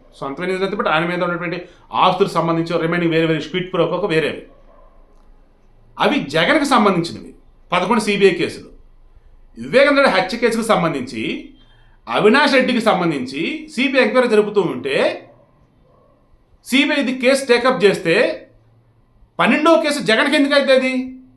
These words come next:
అవినాష్ రెడ్డి మీద ఉండే కేసు జగన్కి ఎలా లింక్ అవుతుంది?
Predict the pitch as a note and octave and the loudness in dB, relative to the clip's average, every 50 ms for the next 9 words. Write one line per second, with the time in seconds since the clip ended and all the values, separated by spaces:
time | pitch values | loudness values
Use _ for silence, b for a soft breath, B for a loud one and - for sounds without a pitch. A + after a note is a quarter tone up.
0 | _ _ _ _ _ _ _ _ - B2+ C#3 E3+ A#3 B3+ D4+ D#4 D#4 C#4+ C#4+ D4 | _ _ _ _ _ _ _ _ -6 -4 0 2 4 4 6 6 4 4 2 2
1 | B3 C4 B3+ C4+ C#4 B3+ C4+ C4 - - - G3 G3+ G#3 G#3+ B3 A#3+ A3+ - G3+ | 0 0 2 2 2 4 4 2 2 0 0 0 2 4 4 4 4 4 2 2
2 | F#3+ F3+ F3 E3+ F#3 B3+ E4 D#4 F3+ D3+ F#3 G3 C4+ D#4 D4+ C#4+ C#4 C4 C#4+ D4 | 2 2 0 -2 -4 -4 -6 -6 -4 -2 0 2 2 2 2 2 2 2 2 2
3 | D4 B3+ - F#3 G3+ A#3 C4 C4+ C4 A#3 G3 D3 D3 D3+ - - - | 2 0 0 -2 -2 -2 0 2 2 2 2 2 0 -4 -6 -6 -8